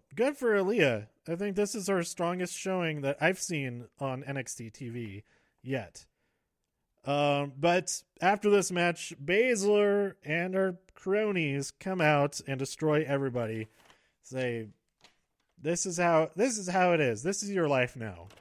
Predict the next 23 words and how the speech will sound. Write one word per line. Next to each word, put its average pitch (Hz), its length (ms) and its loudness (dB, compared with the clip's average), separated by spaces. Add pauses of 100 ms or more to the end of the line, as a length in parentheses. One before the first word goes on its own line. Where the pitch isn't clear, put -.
(100)
Get - 140 -20
used 131 260 -10
to 107 80 -16
it." 82 120 -18 (680)
Then 202 160 0
our 226 80 2
main 233 220 4
event, 208 420 4
Ricochet 202 640 4
versus 160 420 0
Adam 196 320 2
Cole. 139 520 2 (300)
Adam 175 200 -4
Cole's 175 260 2
focusing 208 640 4
on 170 120 0
Ricochet, 165 680 0 (240)
Ricochet's 160 540 -2
leg 160 300 2
this 147 160 -4
entire 151 360 -2
time, 123 380 -8 (320)
but 135 260 -4